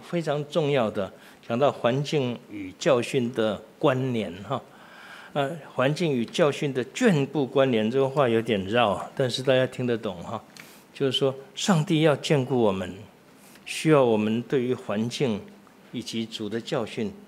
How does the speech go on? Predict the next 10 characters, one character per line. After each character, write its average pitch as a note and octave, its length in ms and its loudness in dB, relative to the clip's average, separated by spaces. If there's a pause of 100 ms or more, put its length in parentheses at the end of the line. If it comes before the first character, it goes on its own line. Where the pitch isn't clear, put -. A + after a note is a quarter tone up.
(100)
两 F2+ 280 -8
面 A2 180 -2
都 G#2+ 140 -2
领 G2 220 -6
受 G#2+ 220 -6
到。 G2+ 280 -8 (800)
所 - 220 0
以 A#2+ 280 2 (140)
我 G#2+ 100 -10
说， C3 400 4